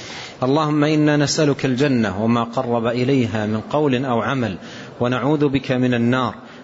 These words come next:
وما قرب إليها من قول أو عمل. اللهم إنا، اللهم رحمتك نرجو فلا تكلنا إلى أنفسنا طرفة عين،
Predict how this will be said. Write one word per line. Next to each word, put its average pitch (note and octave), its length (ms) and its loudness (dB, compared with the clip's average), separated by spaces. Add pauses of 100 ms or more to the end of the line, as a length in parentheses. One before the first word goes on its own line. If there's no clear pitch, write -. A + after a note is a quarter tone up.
(120)
وما B2+ 240 0
قرب A#2+ 460 -2
إليها A#2 840 0
من B2+ 200 2
قول A#2+ 480 0
أو A2 180 0
عمل. G2 340 -4 (2000)
اللهم D3 420 2
إنا، D3 480 2 (180)
اللهم C#3+ 440 2
رحمتك C#3 640 0
نرجو G#2+ 420 -4 (640)
فلا C3+ 220 0
تكلنا B2 520 0
إلى A#2 240 0
أنفسنا A2 520 0
طرفة G2+ 480 -2
عين، F#2 200 -2